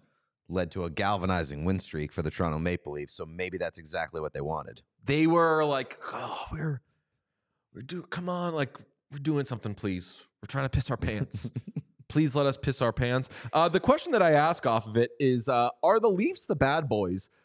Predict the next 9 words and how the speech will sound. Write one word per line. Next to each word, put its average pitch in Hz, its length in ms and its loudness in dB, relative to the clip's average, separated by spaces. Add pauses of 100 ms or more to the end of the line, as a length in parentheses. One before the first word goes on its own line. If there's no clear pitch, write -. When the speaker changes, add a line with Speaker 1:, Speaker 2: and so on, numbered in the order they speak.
(120)
Speaker 2:
of 127 140 6
the 139 140 6
N 135 80 6
H 131 240 2
L? 95 320 2 (240)
Because 143 320 4
first, - 520 0 (280)
you 131 160 2
got 139 440 2